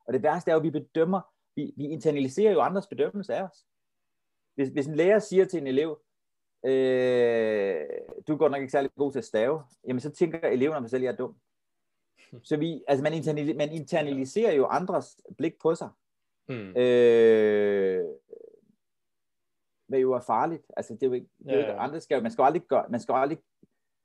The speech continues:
Speaker 1: på den måde give magten fra sig ved at gøre andre til dommer over ens selv eller en, over ens liv. Øh, det tænker jeg er utrolig vigtigt. Øhm,
Speaker 2: Ja, hundrede procent.
Speaker 1: det, det, det er, det er simpelthen, det er virkelig vigtigt at holde fast i, altså, tænker jeg, at, øh, at, og især som ung,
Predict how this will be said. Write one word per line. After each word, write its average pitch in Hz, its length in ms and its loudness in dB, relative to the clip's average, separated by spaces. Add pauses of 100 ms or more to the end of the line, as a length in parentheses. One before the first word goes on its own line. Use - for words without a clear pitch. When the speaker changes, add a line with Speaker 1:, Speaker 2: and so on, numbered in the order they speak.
(220)
Speaker 1:
på 143 60 0
den 135 100 4
måde 143 140 -2
give 131 260 -4
magten 117 500 0
fra 120 220 -2
sig 135 140 -4
ved 117 80 0
at 107 100 -2
gøre 120 120 -2
andre 131 200 -4
til 123 160 -12
dommer 117 320 0
over 113 160 2
ens 120 220 -6
selv 131 200 -4
eller 120 120 -2
en, 107 240 -6
over 107 180 -2
ens 113 220 -6
liv. 123 240 -8 (220)
Øh, 101 220 0
det 113 100 -6
tænker 113 200 -6
jeg 95 100 -4
er 90 40 -6
utrolig 113 400 -10
vigtigt. 107 340 -14 (160)
Øhm, 104 680 -2 (1160)
Speaker 2:
Ja, 131 180 -12 (400)
hundrede 113 160 -14 (140)
procent. 104 160 -12
Speaker 1:
det, 131 100 -2
det, 127 140 -6
det 135 80 2
er, 143 140 -2
det 135 180 -12
er 135 40 -10
simpelthen, 143 300 -12
det 135 80 -6
er 120 60 -8
virkelig 143 240 -6
vigtigt 127 180 -8
at 104 40 -8
holde 98 120 -8
fast 120 240 -8
i, - 20 -14 (120)
altså, 104 180 -14
tænker 101 280 -12
jeg, 78 180 -12 (100)
at, 92 80 -14 (120)
øh, 101 200 -6
at, 101 140 -8 (680)
og 120 100 -4
især 165 260 -4
som 156 260 -10
ung, 170 300 -6